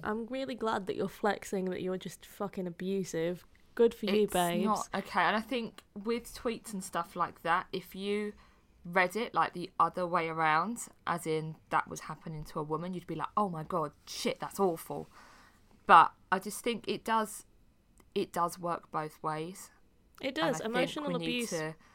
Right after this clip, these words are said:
Speaker 1: works both
Speaker 2: realise
Speaker 1: ways.
Speaker 2: that emotional abuse, yeah, is rife, you know, with men as well. But I just think maybe, do you think men don't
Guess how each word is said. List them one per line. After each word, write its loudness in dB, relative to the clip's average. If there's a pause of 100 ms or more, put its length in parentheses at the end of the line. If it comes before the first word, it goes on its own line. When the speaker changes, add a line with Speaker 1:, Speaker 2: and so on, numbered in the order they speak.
Speaker 1:
works -6
both -4
Speaker 2:
realise 6
Speaker 1:
ways. -8
Speaker 2:
that 4
emotional -2
abuse, -4
yeah, 0 (180)
is -2 (1000)
rife, 6 (260)
you -6
know, -4
with -6
men -6 (160)
as -8
well. 4
But -8
I 8
just -10
think -2
maybe, -2
do -10
you -8
think -6
men -4
don't -2